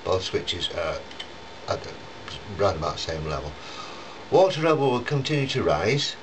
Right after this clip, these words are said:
This float can't move because it's jammed or failed. So this one comes into effect and starts to rise. It has now taken over the job of the prime flow switch and will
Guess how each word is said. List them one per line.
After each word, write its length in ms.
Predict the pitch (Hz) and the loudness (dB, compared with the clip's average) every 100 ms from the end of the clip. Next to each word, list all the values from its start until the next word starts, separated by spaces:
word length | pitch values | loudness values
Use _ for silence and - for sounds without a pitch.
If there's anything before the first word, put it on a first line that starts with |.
| - | -6
This 140 | 139 143 | -2 -2
float 360 | - 135 127 | 4 4 4
can't 240 | - 117 95 | 2 0 0
move 280 | 85 117 123 | -2 -2 -2
because 300 | 110 95 92 | -4 -4 -4
it's 240 | - - | -2 -2
jammed 400 | - 95 90 120 | 0 2 2 4
or 160 | 101 95 | 4 2
failed. 480 | - 82 80 127 - - - - - - - - - | 0 0 0 -4 -8 -14 -14 -14 -14 -14 -14 -14 -8
So 160 | - 92 | -2 2
this 320 | 135 151 - | 4 4 0
one 200 | 90 82 | -4 -4
comes 240 | 95 85 | -6 -6
into 220 | 85 80 | -6 -6
effect 520 | 80 98 90 110 - - - - - - - - | -4 2 2 2 -2 -10 -12 -14 -14 -14 -12 -6
and 80 | |
starts 360 | 95 - 80 - | -2 2 2 2
to 100 | 110 | 0
rise. 560 | 98 131 92 80 - - - - - - - - - - - - - - - - | 2 2 0 -4 -6 -6 -10 -14 -14 -14 -14 -16 -16 -14 -14 -14 -14 -14 -10 -4
It 100 | - | -2
has 160 | 101 | 2
now 180 | 143 151 | 4 4
taken 460 | 151 139 127 127 117 | 4 4 4 2 6
over 440 | 135 113 92 104 - | 6 6 2 0 -2
the 80 | 98 | -4
job 340 | 92 113 104 - - - - - - - | 2 4 4 0 -10 -14 -16 -16 -12 -2
of 140 | 104 | -2
the 80 | - | 0
prime 440 | 92 - 110 104 92 | -2 2 2 2 0
flow 280 | - 107 101 | -4 -4 -4
switch 480 | - 87 - - - - - - - - - - - - - | -4 -6 -4 -6 -6 -12 -14 -14 -14 -14 -14 -14 -14 -14 -2
and 260 | 110 113 107 | 2 2 6
will 280 | 110 107 | 8 8